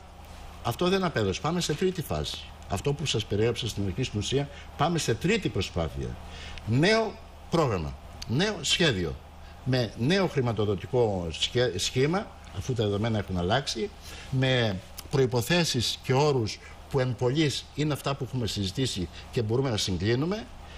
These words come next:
Εγώ προσθέτω και αυτό το ωραίο σχήμα του κυρίου Γιούγκερ, την έστω στην πορεία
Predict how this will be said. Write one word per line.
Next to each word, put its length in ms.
Εγώ 260
προσθέτω 540
και 140
αυτό 260
το 440
ωραίο 380
σχήμα 340
του 80
κυρίου 260
Γιούγκερ, 480
την 260
έστω 580
στην 260
πορεία 580